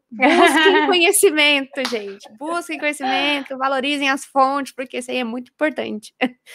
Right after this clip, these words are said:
Speaker 1: Só pelo conhecimento
Speaker 2: Sim.
Speaker 1: que a gente vai mudar a sociedade.
Speaker 2: E aguardem o nosso livro, que será pré-lançado em breve.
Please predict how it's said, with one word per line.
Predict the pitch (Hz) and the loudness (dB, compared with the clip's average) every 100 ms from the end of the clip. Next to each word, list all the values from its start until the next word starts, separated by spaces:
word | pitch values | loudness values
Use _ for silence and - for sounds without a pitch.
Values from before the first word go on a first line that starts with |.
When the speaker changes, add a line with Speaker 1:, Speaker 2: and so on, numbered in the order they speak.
| - - | -20 -2
Speaker 1:
Só | 254 | -2
pelo | 262 269 | 0 -2
conhecimento | 285 269 269 226 220 | -4 -6 -6 -6 -4
Speaker 2:
Sim. | |
Speaker 1:
que | 220 | -4
a | |
gente | 254 240 | -6 -4
vai | 254 | -4
mudar | 262 233 214 | -2 0 -2
a | |
sociedade. | 240 240 233 226 190 180 _ _ _ _ 254 - _ _ _ - | -4 -8 -10 -8 -10 -14 _ _ _ _ -14 -14 _ _ _ -10
Speaker 2:
E | 247 254 | -4 2
aguardem | 269 277 294 285 285 302 | 2 2 2 2 0 -4
o | |
nosso | 311 302 - | -6 -8 -6
livro, | 302 294 285 294 | -6 -4 -4 -6
que | 285 - _ | -8 -12 _
será | - 277 269 269 - | -6 -2 -2 -4 -10
pré-lançado | 277 240 240 254 254 214 | -2 0 0 -2 0 -2
em | 220 | -2
breve. | 220 - | -8 -10